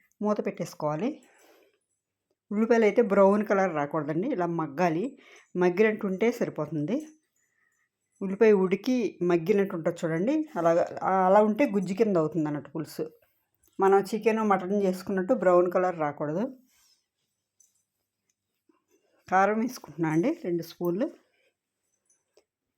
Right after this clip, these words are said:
ఇది బాగా కలపాలి. అలాగే చింతపండు, ఒక నిమ్మకాయ సైజు అంత చింతపండు నానబెట్టుకున్నాను,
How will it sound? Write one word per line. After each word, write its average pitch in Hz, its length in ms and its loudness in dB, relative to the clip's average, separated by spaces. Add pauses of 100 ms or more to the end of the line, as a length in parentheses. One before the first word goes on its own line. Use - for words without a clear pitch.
(720)
ఇది 190 140 -4
బాగా 185 260 2
కలపాలి. 180 760 0
అలాగే 190 280 -2
చింతపండు, 208 500 0
ఒక 220 240 2
నిమ్మకాయ 190 360 2
సైజు 190 240 0
అంత 180 140 -2
చింతపండు 190 500 -4
నానబెట్టుకున్నాను, 165 800 -2